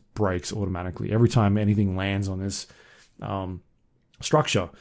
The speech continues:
And so you end up resorting to going on, like, YouTube and looking at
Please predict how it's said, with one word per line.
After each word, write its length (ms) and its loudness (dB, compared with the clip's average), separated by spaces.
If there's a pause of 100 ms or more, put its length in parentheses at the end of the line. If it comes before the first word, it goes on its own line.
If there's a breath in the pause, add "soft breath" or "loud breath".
(440 soft breath)
And 140 2
so 220 8
you 340 8
end 100 8
up 140 2
resorting 480 4
to 180 -2
going 440 0
on, 340 -4
like, 320 -4
YouTube 560 -2
and 460 0
looking 360 2
at 180 -2